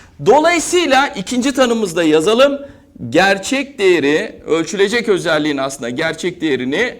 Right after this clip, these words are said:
yansıtma becerisidir diyebiliriz. Yansıtma becerisidir ya da derecesidir diyebiliriz.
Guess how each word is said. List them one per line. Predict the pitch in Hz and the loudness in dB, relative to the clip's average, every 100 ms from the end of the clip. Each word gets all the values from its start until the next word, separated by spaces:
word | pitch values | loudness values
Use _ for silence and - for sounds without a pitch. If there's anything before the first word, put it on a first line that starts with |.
| - - _ _ - | -20 -20 _ _ -4
yansıtma | 139 185 185 - 113 180 214 196 139 | -2 -2 -4 -8 -4 0 0 0 -4
becerisidir | 160 151 170 165 175 175 143 | -4 -2 -4 -6 -6 -4 -2
diyebiliriz. | 147 147 139 110 110 - - _ _ _ _ - | -2 -2 -2 -6 -8 -14 -18 _ _ _ _ -8
Yansıtma | 151 127 - - 113 143 - - _ _ _ _ | -6 -8 -10 -12 -8 -8 -10 -20 _ _ _ _
becerisidir | - 123 123 127 131 139 120 123 - - _ _ _ _ _ _ _ - | -8 -8 -4 -4 -4 -6 -6 -8 -10 -20 _ _ _ _ _ _ _ -8
ya | 131 | -6
da | 127 104 | -4 -4
derecesidir | 110 117 123 127 185 143 - - | -6 -6 -8 -8 -6 -8 -10 -4
diyebiliriz. | 160 208 254 135 - | 0 0 0 -4 -6